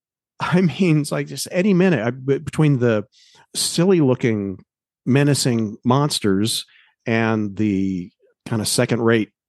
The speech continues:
rear screen projection effects that they had to make them look bigger in, in the background.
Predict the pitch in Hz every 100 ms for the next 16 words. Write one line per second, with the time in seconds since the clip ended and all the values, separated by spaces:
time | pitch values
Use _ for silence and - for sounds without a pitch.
0 | _ 120 120 131 - 123 113 117 98 123
1 | 131 - 113 101 104 - 98 95 - -
2 | 98 - 95 101 92 104 98 98 - 98
3 | 98 - _ - 104 101 95 92 90 -
4 | 104 101 98 92 85 110 147 101 90